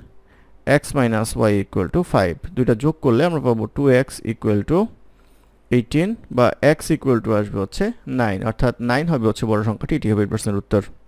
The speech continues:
তারপর প্রশ্ন নাম্বার ফর্টি সিক্স, নাম্বার ফর্টি সিক্স এ বলা আছে, "What is the slope of the line containing the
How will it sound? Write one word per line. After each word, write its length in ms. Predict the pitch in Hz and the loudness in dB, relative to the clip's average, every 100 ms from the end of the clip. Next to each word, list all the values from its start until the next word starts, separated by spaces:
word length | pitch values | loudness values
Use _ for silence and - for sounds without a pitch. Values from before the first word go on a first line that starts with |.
| - _ _ _ - _ | -20 _ _ _ -20 _
তারপর 260 | 170 151 180 | 6 8 8
প্রশ্ন 180 | 180 | 6
নাম্বার 200 | 190 180 | 6 4
ফর্টি 280 | 170 180 170 | 8 8 8
সিক্স, 300 | 156 208 233 | 6 4 4
নাম্বার 240 | 175 160 156 | 2 6 6
ফর্টি 400 | 160 151 156 147 | 6 6 6 6
সিক্স 280 | 175 160 | 4 4
এ 60 | 180 | 4
বলা 280 | 147 135 123 | 6 8 6
আছে, 180 | 117 196 | 6 2
"What 220 | 165 131 | 6 6
is 160 | 135 | 4
the 180 | 127 135 | 4 2
slope 400 | 123 - 185 202 | 2 4 4 4
of 160 | - 127 113 | 4 4 4
the 60 | 123 113 | 4 4
line 360 | 113 113 170 240 - - - _ - _ _ _ - - | 2 0 -2 -6 -14 -20 -20 _ -20 _ _ _ -20 0
containing 520 | - 151 143 185 147 156 | 6 6 8 6 6 6
the 140 | 156 | 4